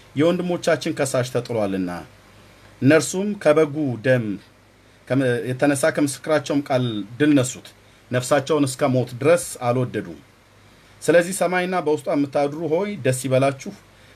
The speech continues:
ለምድርና ለባህር ወዮላቸው። ዲያብሎስ ጥቂት ዘመን እንዳለው አውቆ በታላቅ ቁጣ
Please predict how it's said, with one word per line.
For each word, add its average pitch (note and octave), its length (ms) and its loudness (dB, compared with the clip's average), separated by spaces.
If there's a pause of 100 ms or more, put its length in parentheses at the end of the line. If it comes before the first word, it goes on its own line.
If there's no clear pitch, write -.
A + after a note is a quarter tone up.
ለምድርና C#3+ 420 4
ለባህር C#3+ 320 4
ወዮላቸው። B2+ 600 -2
ዲያብሎስ B2 440 0
ጥቂት - 260 -16
ዘመን B2 260 0
እንዳለው A2 340 -2
አውቆ A2+ 260 -2
በታላቅ C3+ 420 2
ቁጣ D3+ 200 -4